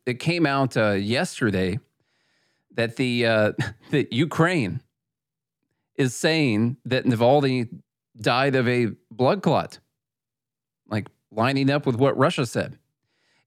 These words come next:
And I've been scratching my head and trying to find a way to make this fit into one of my conspiracy theories. And I just can't I just can't get it to work out.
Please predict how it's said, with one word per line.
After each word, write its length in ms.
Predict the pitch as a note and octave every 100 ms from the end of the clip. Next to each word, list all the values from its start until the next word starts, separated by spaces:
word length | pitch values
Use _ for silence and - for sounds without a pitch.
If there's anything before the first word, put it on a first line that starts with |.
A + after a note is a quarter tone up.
| -
And 160 | C#3
I've 180 | D3 D3
been 160 | D3+ C3
scratching 560 | - - D#3+ F#3+ -
my 160 | D#3+ C3+
head 460 | A2+ D3+ B2 A2+ C3 _ _ _ _ _ _
and 180 | A#2+ A#2+
trying 360 | - D3 E3+ E3
to 60 |
find 320 | B2+ D3 D#3 B2+
a 40 |
way 360 | A#2+ D3+ C#3+ A2+
to 80 |
make 240 | A2+ C3+ -
this 180 | C#3 -
fit 240 | D3 C#3+
into 300 | D#3+ D3+ C#3+
one 240 | A#2+ E3+
of 60 | F3
my 140 | C#3+
conspiracy 600 | C3+ C3+ - G3 A3 - A#3+
theories. 480 | A2+ F2+ - - - _ _ _ _ _ _ _ _ _ _ _ -
And 180 | B2 C#3+
I 80 | D3+
just 240 | D3 C#3
can't 300 | D#3+ D#3 C#3+ _ _ _ _ -
I 120 | C#3
just 220 | C#3 D3
can't 260 | - C#3+ C#3
get 160 | C#3 D3+
it 100 | C#3+
to 80 |
work 280 | C#3 C#3+ D3
out. 260 | E3+ G#3